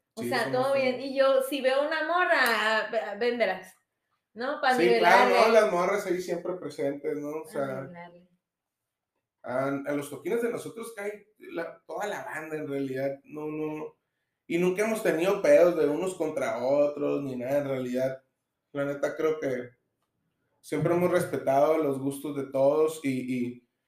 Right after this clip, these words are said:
Speaker 2: y tratamos de darles por el lado a, a los gustos de las personas, pues, ¿no? O sea, si hacemos una rola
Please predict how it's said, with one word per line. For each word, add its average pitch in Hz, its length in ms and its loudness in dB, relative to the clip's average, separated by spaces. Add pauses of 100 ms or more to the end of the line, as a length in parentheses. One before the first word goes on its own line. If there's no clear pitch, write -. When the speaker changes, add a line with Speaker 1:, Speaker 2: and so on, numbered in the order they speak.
(180)
Speaker 2:
y 139 500 2
tratamos 147 480 4
de 170 100 6
darles 147 360 4
por 151 240 0
el 117 160 -2
lado 139 540 0
a, 120 260 -6
a 113 100 -8
los 117 220 -8
gustos 123 340 -12
de 123 100 -10
las 113 140 -12
personas, 110 680 -20
pues, 107 160 -20
¿no? 120 180 -14
O 117 40 -16
sea, 117 460 -6 (1400)
si - 140 -2
hacemos 156 360 2
una 180 180 8
rola 156 840 8